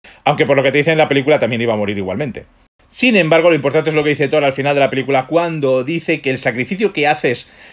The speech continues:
de tu vida, que est-, que están por encima las vidas de los demás para que las salves, es lo que te hace ser realmente digno. Y dice él que ella totalmente es más que digna. Así que nos quedamos con eso, e independientemente del hechizo que tenía el martillo,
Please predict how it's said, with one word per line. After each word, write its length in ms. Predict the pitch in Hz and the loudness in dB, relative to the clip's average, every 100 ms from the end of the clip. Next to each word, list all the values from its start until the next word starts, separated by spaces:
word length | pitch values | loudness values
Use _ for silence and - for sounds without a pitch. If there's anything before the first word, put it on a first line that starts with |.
| - | -20
de 340 | 135 131 143 | -14 0 0
tu 240 | 135 135 120 | 0 -2 0
vida, 320 | 180 202 107 | 2 2 0
que 120 | 120 | -4
est-, 180 | 107 - | -8 -10
que 160 | - 127 | -6 -4
están 280 | - 170 | 0 0
por 120 | 170 156 | 2 0
encima 320 | 131 170 139 | 0 0 0
las 320 | 117 110 117 | 0 -4 -6
vidas 320 | 180 185 131 | -2 0 0
de 140 | 127 123 | 0 2
los 260 | 120 107 | 0 -2
demás 280 | 113 175 220 | -4 -4 -4
para 220 | - 117 | -2 -2
que 140 | 147 208 | 2 2
las 240 | 131 - | 0 0
salves, 440 | 160 156 175 175 - - - | 0 2 2 0 -8 -20 -4
es 140 | 185 196 | 0 2
lo 100 | 170 | 0
que 100 | 139 | 0
te 140 | 175 | 0
hace 180 | 180 156 | 0 0
ser 240 | - 165 | 2 0
realmente 720 | 143 147 156 160 151 160 127 | 2 2 4 2 0 -4 -4
digno. 400 | 120 120 92 87 - | -4 -4 -8 -12 -8
Y 100 | 170 | -4
dice 400 | 240 - 139 151 | -4 -2 2 2
él 100 | 156 | 0
que 140 | 127 | -2
ella 300 | 131 156 - _ | 0 0 -2 _
totalmente 1080 | 151 131 110 160 156 135 135 139 143 139 135 | 2 2 4 4 4 0 -4 -2 -2 0 -4
es 180 | 143 - | -4 -8
más 360 | 117 127 147 | -4 -4 -4
que 120 | - 104 | -6 -6
digna. 340 | 107 87 69 - - - - | -6 -10 -14 -18 -20 -20 -12
Así 220 | - 120 | -8 -4
que 100 | 120 | -2
nos 140 | 127 | -2
quedamos 380 | - 147 170 160 | 0 2 2 0
con 140 | 135 | -2
eso, 300 | 131 - 135 131 | -2 0 0 0
e 80 | 127 | -2
independientemente 880 | 127 127 107 131 160 156 135 135 120 | -2 -2 -2 -2 0 0 0 0 0
del 100 | 117 | -2
hechizo 320 | 107 160 113 | -2 -2 -2
que 100 | 101 | -4
tenía 420 | 101 113 180 120 | -6 -4 0 2
el 140 | 143 151 | 0 -2
martillo, 680 | 98 - 117 120 165 240 | -6 -8 -8 -2 0 0